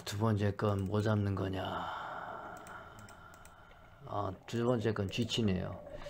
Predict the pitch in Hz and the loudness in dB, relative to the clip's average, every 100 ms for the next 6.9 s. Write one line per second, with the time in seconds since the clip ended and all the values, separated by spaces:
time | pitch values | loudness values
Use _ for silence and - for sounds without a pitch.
0 | - - - - - - - - - - | -10 -12 -12 -14 -20 -20 -20 -18 -14 -12
1 | - - - - - - 123 120 123 120 | -12 -18 -20 -20 -16 4 10 12 12 12
2 | 120 120 120 120 117 113 - - 180 156 | 12 12 12 12 12 10 4 8 12 12
3 | 131 120 120 107 95 131 151 165 147 113 | 12 12 12 12 12 12 12 12 12 12
4 | 107 - 113 151 147 135 123 113 117 110 | 12 12 12 12 12 12 12 12 12 12
5 | 107 87 - 120 127 120 107 104 95 - | 12 12 10 12 12 12 12 10 8 10
6 | 143 165 160 143 110 104 - 160 165 | 12 12 12 12 12 10 10 12 12